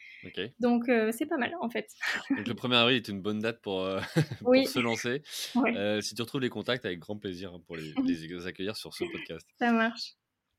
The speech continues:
Speaker 1: Ok, donc là, tu, donc après les petits boulots, tu te lances.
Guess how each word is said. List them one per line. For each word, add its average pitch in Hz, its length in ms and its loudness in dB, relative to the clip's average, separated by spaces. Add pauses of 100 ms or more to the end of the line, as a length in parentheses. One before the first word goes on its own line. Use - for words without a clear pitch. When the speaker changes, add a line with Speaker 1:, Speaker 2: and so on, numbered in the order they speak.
(560)
Speaker 1:
Ok, 143 240 4
donc 123 160 2
là, 170 100 4
tu, 123 300 0
donc 117 200 -2
après 123 200 0
les 123 100 -2
petits 113 160 -12
boulots, 113 320 -4
tu 139 180 -8
te 117 100 -10
lances. 120 320 -4